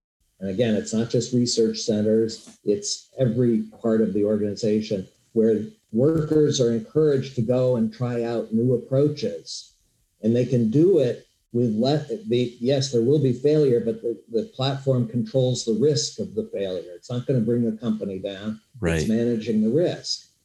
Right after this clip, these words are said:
Speaker 1: But the message is very clear to workers that we need you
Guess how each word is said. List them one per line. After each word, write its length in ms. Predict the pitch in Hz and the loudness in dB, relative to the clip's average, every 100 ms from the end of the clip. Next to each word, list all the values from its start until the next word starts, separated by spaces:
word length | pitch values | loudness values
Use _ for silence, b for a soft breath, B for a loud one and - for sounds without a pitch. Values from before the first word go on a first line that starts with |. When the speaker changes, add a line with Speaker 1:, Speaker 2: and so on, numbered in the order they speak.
| _ _ | _ _
Speaker 1:
But 140 | 113 107 | -4 0
the 60 | |
message 500 | 123 147 156 135 110 | 2 2 2 2 2
is 140 | 123 101 | -2 0
very 340 | 127 131 135 | 0 2 0
clear 340 | 143 160 165 | 2 2 2
to 120 | 117 113 | 2 2
workers 560 | 147 180 123 113 107 | 0 0 0 0 0
that 140 | 120 101 | -2 0
we 160 | 123 | 2
need 380 | 131 156 185 135 | 2 4 2 2
you 200 | 123 127 | 0 0